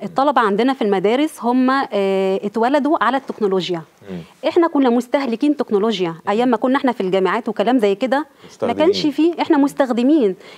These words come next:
Speaker 1: احنا مجرد، آه، كان لابتوب صغير أو حتى ما كانش اتوجد كمان الكمبيوتر العادي، ما كانش فيه، آه،
Speaker 2: إحنا
Speaker 1: التكنولوجيا
Speaker 2: يعني كان
Speaker 1: الموجودة
Speaker 2: طالع لسه
Speaker 1: دلوقتي.
Speaker 2: الكمبيوتر الصخر.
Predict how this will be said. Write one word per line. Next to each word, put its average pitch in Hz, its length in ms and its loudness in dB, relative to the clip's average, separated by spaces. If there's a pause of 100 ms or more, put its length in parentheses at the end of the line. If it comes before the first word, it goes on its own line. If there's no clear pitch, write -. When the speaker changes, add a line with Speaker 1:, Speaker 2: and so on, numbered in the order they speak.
(160)
Speaker 1:
احنا 277 160 2
مجرد، 254 540 2
آه، 214 300 2
كان 240 240 0
لابتوب 247 420 -2
صغير 247 540 0
أو 208 100 2
حتى 277 240 -2
ما 233 80 2
كانش 262 300 -2
اتوجد 226 400 0
كمان 214 260 2
الكمبيوتر 220 540 -2
العادي، 208 480 -2 (380)
ما 220 100 0
كانش 277 320 0
فيه، 285 380 2
آه، 202 520 0
Speaker 2:
إحنا - 100 -2
Speaker 1:
التكنولوجيا 247 480 -2
Speaker 2:
يعني 277 120 0
كان 254 40 -2
Speaker 1:
الموجودة 240 180 0
Speaker 2:
طالع 226 100 2
لسه 226 120 -2
Speaker 1:
دلوقتي. 277 160 -2
Speaker 2:
الكمبيوتر 185 260 -4
الصخر. - 380 -10